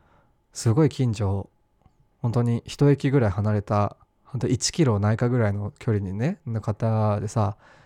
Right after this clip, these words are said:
いたわけ。ありがたくもメッセージをくださった方が、私にね、まあ、それはナインモンスターズっていうゲーム系の出会い系アプリだったんですけれども、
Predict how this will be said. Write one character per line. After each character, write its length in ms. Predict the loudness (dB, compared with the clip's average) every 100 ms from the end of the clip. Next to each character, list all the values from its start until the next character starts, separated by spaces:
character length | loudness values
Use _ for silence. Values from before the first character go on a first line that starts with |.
| _ -2
い 60 |
た 100 | 2
わ 100 | 2
け。 220 | 0 -6 -8 _ _ -6
あ 60 | 0
り 80 | 2
が 100 | 2
た 120 | 0
く 100 | 0
も 200 | -2 0
メ 120 | -2
ッ 20 |
セ 240 | -2 0 -2
ー 20 |
ジ 120 | -2
を 60 | -4
く 100 | -2
だ 120 | -2
さ 100 | -2
っ 20 |
た 180 | -4 -6
方 260 | -6 -4 -2
が、 140 | -2 -4
私 280 | -4 -2
に 80 | -2
ね、 140 | -4 -2
ま 80 |
あ、 20 | -2
そ 100 | 0
れ 60 |
は 80 | 0
ナ 140 | 2
イ 60 | 0
ン 100 | 0
モ 100 | -2
ン 60 | -2
ス 40 |
タ 140 | 0
ー 40 | -2
ズ 120 | -4
っ 20 |
て 180 | -6 -2
い 80 | -2
う 40 |
ゲ 140 | 0 0
ー 40 |
ム 120 | 0
系 100 | -2
の 80 | 0
出 80 | 0
会 100 | 0
い 20 |
系 60 | -2
ア 60 | -2
プ 100 | -4
リ 40 |
だ 60 | -4
っ 40 |
た 100 | -6
ん 40 |
で 60 | -8
す 80 | -4
け 100 | -4
れ 60 |
ど 100 | 0
も、 280 | 2 0 -2